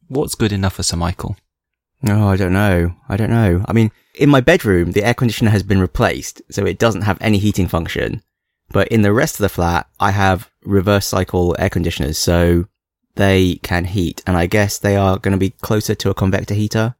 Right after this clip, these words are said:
Speaker 1: Do you have an electric blanket?
Speaker 2: No, I just put on more <laughs> clothes.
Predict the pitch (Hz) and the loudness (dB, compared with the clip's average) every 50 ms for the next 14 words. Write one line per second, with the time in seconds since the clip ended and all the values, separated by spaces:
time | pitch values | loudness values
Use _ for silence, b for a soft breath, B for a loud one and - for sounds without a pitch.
0 | _ _ _ _ _ _ - 127 123 120 120 110 107 107 110 110 - 113 110 127 | _ _ _ _ _ _ -6 -2 -2 0 0 0 0 0 0 -2 -2 -4 -2 -2
1 | 139 156 151 - - - - _ - - _ _ _ _ _ _ - 110 107 104 | -2 -2 -4 -6 -8 -12 -12 _ -16 -16 _ _ _ _ _ _ 0 2 4 4
2 | 98 95 98 104 120 131 - - - 120 110 - 110 - - - 117 - - 107 | 4 4 4 2 2 2 0 0 -2 -2 0 0 -2 -2 -2 -2 -2 0 2 2
3 | 101 104 104 104 - - - 110 120 123 - 180 - 226 196 - - - - | 2 2 2 2 0 0 0 2 4 6 6 6 4 4 0 -2 -4 -8 -10